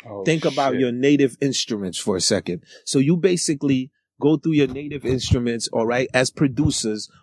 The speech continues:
Speaker 2: All we do is we look for sonics. So we always like, "Yo, what's the next sound? What's the next sonics?" So I was privy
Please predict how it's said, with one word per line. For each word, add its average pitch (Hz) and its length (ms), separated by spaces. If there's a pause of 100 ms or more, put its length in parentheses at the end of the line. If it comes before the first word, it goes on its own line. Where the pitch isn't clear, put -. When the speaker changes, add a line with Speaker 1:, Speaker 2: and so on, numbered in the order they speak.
(120)
Speaker 2:
All 180 280
we 180 100
do 151 400
is 131 220
we 147 180
look 143 240
for - 140
sonics. 110 560
So 131 160
we 147 180
always 151 300
like, 113 180
"Yo, 135 100
what's 147 280
the 147 80
next 139 300
sound? 139 260
What's 120 140
the 120 80
next 110 220
sonics?" 107 380 (340)
So 135 480 (1400)
I 180 140
was 277 180
privy 147 460